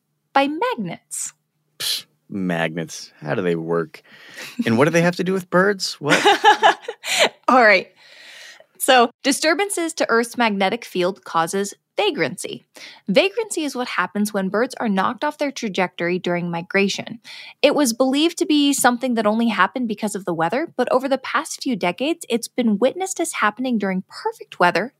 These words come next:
Speaker 1: especially during fall.
Speaker 2: Cool. What does that have to do with magnets, though?
Speaker 1: <laughs> All right.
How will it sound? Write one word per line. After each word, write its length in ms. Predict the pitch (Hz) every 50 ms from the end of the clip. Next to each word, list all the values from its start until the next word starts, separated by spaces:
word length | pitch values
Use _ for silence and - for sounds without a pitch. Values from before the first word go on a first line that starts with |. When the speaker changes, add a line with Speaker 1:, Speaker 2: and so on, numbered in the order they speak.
| _ _ -
Speaker 1:
especially 720 | 240 - - - - _ 359 440 - - - 208 185 170
during 320 | 175 180 175 180 185 214
fall. 400 | 208 - - - - - - - _ _ _ _ _
Speaker 2:
Cool. 380 | - - 208 214 160 107 85 85
What 240 | 98 113 120 139 156
does 180 | 170 165 -
that 200 | - 180 175 165
have 140 | 170 175 170
to 60 | - 170
do 60 | 170
with 160 | 151 131 120
magnets, 600 | 120 117 113 110 120 143 170 185 214 - - -
though? 420 | - 202 208 214 220 247 262 220 - - 233 - - - - - - -
Speaker 1:
<laughs> 500 | _ _ - - - - - - - _
All 100 | 190 196
right. 140 | 180 -